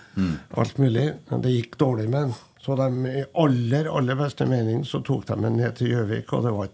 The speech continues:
Speaker 2: derfor det gikk dårlig, for at han havna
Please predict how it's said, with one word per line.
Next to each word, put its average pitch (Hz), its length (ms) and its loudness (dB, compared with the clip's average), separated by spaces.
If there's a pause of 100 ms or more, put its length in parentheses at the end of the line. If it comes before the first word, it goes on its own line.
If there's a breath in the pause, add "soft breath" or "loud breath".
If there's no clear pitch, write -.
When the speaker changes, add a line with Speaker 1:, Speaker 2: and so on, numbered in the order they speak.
Speaker 2:
derfor - 360 -6
det 117 100 0
gikk - 280 -4 (240)
dårlig, 110 360 -2
for 113 120 -4
at 104 100 -8
han 107 120 -2
havna 98 420 -4